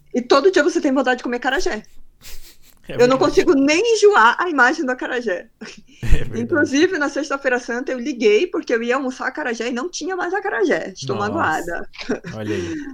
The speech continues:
Speaker 1: Então, sempre tem uma oportunidade. As pessoas, elas se trancam tanto no desespero, que é claro que eu não vou dizer que não bateu em mim ou não bateu em você, claro que bate, mas a gente precisa entender que,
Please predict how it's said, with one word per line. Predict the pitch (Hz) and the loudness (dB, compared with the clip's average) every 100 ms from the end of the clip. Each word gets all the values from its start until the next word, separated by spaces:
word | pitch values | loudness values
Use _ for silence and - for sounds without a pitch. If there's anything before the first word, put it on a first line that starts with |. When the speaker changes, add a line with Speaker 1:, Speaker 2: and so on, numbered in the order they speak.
| 254 _ _ | -16 _ _
Speaker 1:
Então, | 240 302 302 | -2 -2 -4
sempre | - - 370 415 302 | -6 0 0 2 0
tem | 320 | 0
uma | 233 | 0
oportunidade. | 208 208 190 190 170 165 156 - | 0 -2 -6 -8 -6 -6 -6 -6
As | 214 | -6
pessoas, | - 240 285 302 | -4 -4 -2 0
elas | 285 262 262 | 0 0 -2
se | - - 247 - | -8 -10 -10 0
trancam | 254 311 349 262 | 2 2 0 -2
tanto | 254 220 208 202 | 0 0 0 -2
no | 190 | -4
desespero, | 208 202 185 - - 196 208 214 170 165 - _ _ _ | -4 -4 -4 -4 2 6 8 8 4 0 -12 _ _ _
que | 208 | -2
é | |
claro | 190 208 190 202 | 0 2 4 2
que | 170 180 | -2 -4
eu | |
não | 180 185 | -4 0
vou | 202 | 0
dizer | 190 190 190 | 2 2 2
que | 190 | 2
não | 185 | 0
bateu | 180 170 196 185 | 0 2 4 4
em | 170 160 | 2 0
mim | 214 | 2
ou | 214 | 2
não | 185 175 | 2 -2
bateu | 170 190 | -4 -4
em | 175 | -6
você, | 170 196 | -6 -6
claro | 185 220 233 | -2 -2 -2
que | |
bate, | 185 180 233 - - - - - | -2 0 -2 -6 -18 -20 -20 -14
mas | 180 185 | -12 -6
a | |
gente | 220 233 | -4 -4
precisa | - 226 240 240 247 | -4 -6 -6 -8 -6
entender | 220 220 220 208 196 214 | -4 -4 -2 0 2 0
que, | - 202 | -4 -14